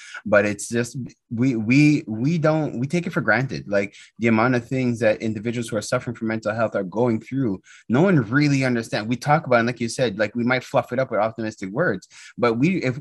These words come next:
without understanding the real of what that person's going through, and without putting tangible things in place to give proper support, and even to, to, to go an extra step and to work towards,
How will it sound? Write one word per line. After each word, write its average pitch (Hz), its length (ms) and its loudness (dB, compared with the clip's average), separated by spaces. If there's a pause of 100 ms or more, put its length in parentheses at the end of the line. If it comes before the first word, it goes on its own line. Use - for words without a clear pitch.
without 131 320 4
understanding 147 580 2
the 120 100 -2
real 117 320 -4
of 123 60 -2
what 117 100 -4
that 117 140 0
person's 120 300 -8
going 113 200 -4
through, 123 140 -6
and 110 180 0
without 117 380 2 (240)
putting 131 260 0
tangible 123 520 -2
things 117 260 -4
in 107 100 -4
place 113 460 -4
to 113 260 -2 (280)
give 120 180 0
proper 120 320 0
support, 120 720 -4
and 127 300 -2
even 143 320 2
to, 131 260 0 (300)
to, 131 400 2
to - 160 -2
go 143 160 4
an 135 100 4
extra 139 300 -2
step 113 220 -2
and 117 160 2
to 131 60 -2
work 120 240 -4
towards, 117 460 -2